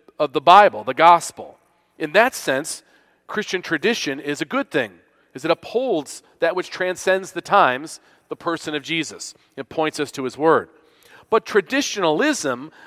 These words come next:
where we're just secure because of the way we do things and not what it points to, that's a problem. That's where the Pharisees were. They were doing things without any, pr-, any growing critical thinking.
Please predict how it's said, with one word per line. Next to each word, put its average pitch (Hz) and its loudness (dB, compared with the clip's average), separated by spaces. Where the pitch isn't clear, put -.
where 180 2
we're 175 0
just - -6
secure 240 -4
because 185 0
of 170 -6
the 165 -2
way 165 0
we 139 -8
do 294 -4
things 143 -4
and 156 -4
not 180 4
what 170 2
it 139 -4
points 277 -4
to, 127 -6
that's 240 0
a 170 2
problem. 190 4
That's 202 -2
where 165 0
the 135 -4
Pharisees 170 -2
were. 123 -4
They 156 -4
were 147 -2
doing 226 -4
things 156 -4
without 151 2
any, 226 -6
pr-, 165 -18
any 185 -6
growing 190 -2
critical 185 -4
thinking. 160 -6